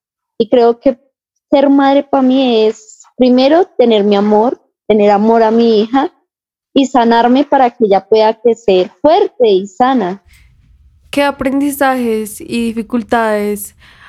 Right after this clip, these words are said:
Speaker 2: han sido significativas en tu proceso de ser madre?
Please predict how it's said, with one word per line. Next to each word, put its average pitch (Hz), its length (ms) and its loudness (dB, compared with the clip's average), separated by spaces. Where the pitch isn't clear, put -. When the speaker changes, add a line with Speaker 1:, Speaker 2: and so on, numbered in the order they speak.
Speaker 2:
han 233 500 -4
sido 240 280 -4
significativas 233 880 -6
en 214 140 -6
tu 214 140 -8
proceso 226 480 -6
de 214 120 -4
ser 214 200 -6
madre? 208 420 -6